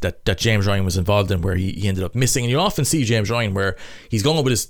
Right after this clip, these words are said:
two arms straight up into the air and the ball overshoots him. That happens a fair bit.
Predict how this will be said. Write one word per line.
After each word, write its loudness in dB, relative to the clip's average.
two 2
arms 4
straight 2
up 0
into 0
the 2
air 4
and -2
the -2
ball 0
overshoots 0
him. -10
That 2
happens 0
a 0
fair 0
bit. -8